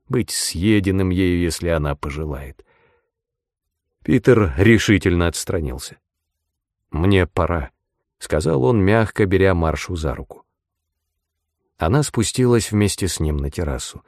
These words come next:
Пальцы Питера ласкали волосы Марши. "Питер, любимый", —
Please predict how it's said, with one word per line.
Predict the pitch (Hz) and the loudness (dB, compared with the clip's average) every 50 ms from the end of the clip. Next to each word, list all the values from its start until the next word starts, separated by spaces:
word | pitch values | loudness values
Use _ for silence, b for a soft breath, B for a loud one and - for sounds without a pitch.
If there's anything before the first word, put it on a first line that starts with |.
| b b b b b b b b b b b b b b b | b b b b b b b b b b b b b b b
Пальцы | - - 67 64 - - - 98 | -2 -2 -2 -2 -4 -4 -4 -4
Питера | - - 113 117 113 - 113 104 101 95 | -2 0 0 0 0 2 2 2 4 4
ласкали | 92 87 80 - - - - 95 92 90 87 87 87 87 80 76 69 73 | 4 2 0 -2 -4 -6 -2 0 2 4 4 4 2 2 0 0 -2 -6
волосы | 80 76 76 78 71 67 69 - - - 69 | -6 -2 -2 -2 -2 -2 -4 -6 -8 -8 -8
Марши. | 67 64 60 - - - - - _ _ _ _ _ _ _ _ _ _ _ _ _ _ _ _ _ _ _ _ _ _ _ | -6 -6 -8 -8 -12 -16 -18 -20 _ _ _ _ _ _ _ _ _ _ _ _ _ _ _ _ _ _ _ _ _ _ _
"Питер, | - 123 104 87 - - 82 - - | -8 -6 -6 -6 -6 -10 -12 -10 -6
любимый", — | 85 87 101 92 87 98 117 113 87 71 65 - - | -2 -2 -2 0 0 0 0 0 -2 -4 -6 -10 -16